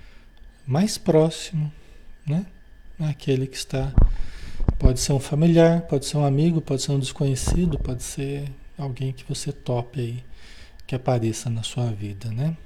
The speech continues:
No seu trabalho, onde quer que seja. Dispõe-te a semelhante mistério e não encontrarás no campo em que jornadeias,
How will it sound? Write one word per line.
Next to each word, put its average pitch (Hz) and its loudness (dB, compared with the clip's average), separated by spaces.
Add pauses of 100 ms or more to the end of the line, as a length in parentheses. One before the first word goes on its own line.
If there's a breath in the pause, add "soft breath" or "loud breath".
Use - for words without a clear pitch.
(760 soft breath)
No 120 -10
seu 110 -8
trabalho, 117 -4
onde 123 -4
quer - -10
que - -20
seja. - -16 (3500 loud breath)
Dispõe-te 208 6
a 117 2
semelhante 139 4
mistério 123 0 (340)
e 185 6
não 135 6
encontrarás 120 2
no 120 0
campo 170 4
em 120 2
que 131 0
jornadeias, 127 0